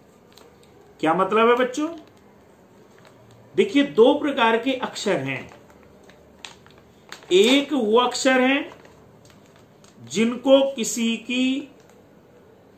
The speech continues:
बोलने में सहायता नहीं लेते हैं, और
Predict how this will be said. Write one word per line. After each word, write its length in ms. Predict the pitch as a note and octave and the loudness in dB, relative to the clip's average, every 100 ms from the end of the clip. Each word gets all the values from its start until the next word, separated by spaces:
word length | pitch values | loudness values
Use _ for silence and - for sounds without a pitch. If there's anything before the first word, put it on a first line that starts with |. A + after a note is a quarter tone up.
| _ _ _ | _ _ _
बोलने 640 | B2+ F3 A3 B3 A3+ G3+ G3 | 0 4 6 6 4 0 -2
में 200 | A3+ A#3+ | -2 -4
सहायता 720 | - - G3+ G3+ G3+ G3+ G#3+ | -6 -2 2 2 2 0 -2
नहीं 320 | G#3 F3+ F#3+ | -2 -4 -4
लेते 320 | F3+ C#3+ - G2+ | -2 -2 -4 -14
हैं, 120 | F2 - - - - _ _ - _ _ _ _ _ _ - - - _ _ _ - - _ _ _ - - | -18 -20 -20 -20 -20 _ _ -20 _ _ _ _ _ _ -20 -20 -20 _ _ _ -20 -20 _ _ _ -20 0
और 200 | G#3+ | 4